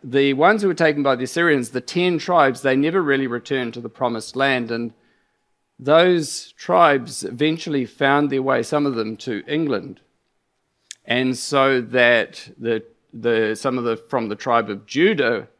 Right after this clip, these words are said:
found their way to England, and the British monarchy is descended from the tribe of Judah. And did those feet walk upon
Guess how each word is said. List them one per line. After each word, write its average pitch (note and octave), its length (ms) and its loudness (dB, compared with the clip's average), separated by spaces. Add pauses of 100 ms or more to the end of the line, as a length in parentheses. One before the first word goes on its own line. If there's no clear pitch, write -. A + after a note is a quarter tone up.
(280)
found F3 320 2
their D#3 160 4
way B2 240 2
to - 240 -8
England, A#2+ 440 -4
and A#2 340 -8
the A2+ 300 -4 (300)
British C3+ 460 -4
monarchy C3 720 0
is G#2 180 -8
descended C3+ 880 -4 (540)
from A2+ 460 -2
the G#2+ 320 -4
tribe G#2+ 480 -2
of G2+ 160 -12
Judah. B2+ 460 -4 (360)
And A#2+ 300 -4
did A2+ 260 -6
those A2 340 -4
feet - 520 -8
walk A#2+ 300 -6
upon G#2 580 -6